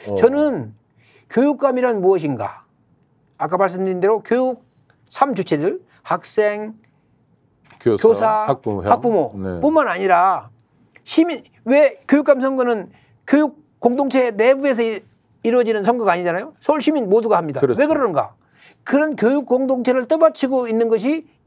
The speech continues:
Speaker 2: 시민사회입니다.
Speaker 1: 네, 지역.
Speaker 2: 그래서 시민사회와도 소통하고 교육 공동체 내부와도 소통할 수 있는 그런 균형 잡힌 리더가 교육감이 되어야 하는 건 아닌가.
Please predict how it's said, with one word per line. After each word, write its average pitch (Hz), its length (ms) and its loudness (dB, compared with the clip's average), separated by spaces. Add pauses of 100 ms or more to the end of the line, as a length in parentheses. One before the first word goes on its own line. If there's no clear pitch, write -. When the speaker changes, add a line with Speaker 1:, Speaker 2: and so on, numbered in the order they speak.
(580)
Speaker 2:
시민사회입니다. 165 800 -2
Speaker 1:
네, 95 180 -4
지역. 101 380 0
Speaker 2:
그래서 247 520 2 (140)
시민사회와도 277 1040 0
소통하고 202 680 -2 (220)
교육 277 280 0
공동체 247 500 0
내부와도 262 1000 0
소통할 269 420 -2
수 220 120 -6
있는 175 340 -2 (160)
그런 240 280 0 (220)
균형 311 340 2
잡힌 262 380 2
리더가 233 520 2 (640)
교육감이 214 380 0
되어야 180 320 2
하는 180 140 -6
건 156 100 -4
아닌가. 123 480 -6